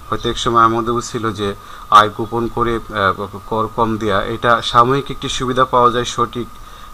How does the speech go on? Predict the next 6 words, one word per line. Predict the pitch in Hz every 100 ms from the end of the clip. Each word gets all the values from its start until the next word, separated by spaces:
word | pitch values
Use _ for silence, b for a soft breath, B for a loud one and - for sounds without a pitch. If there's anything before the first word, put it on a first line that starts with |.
| -
কিন্তু | 131 135 147 113
ভবিষ্যতে | 110 117 - 147 - 120 95 B B B -
এটা, | 139 123 -
উম, | 104 98 110
জন্য | 107 120 113 117 113 101 101
negative | 110 120 127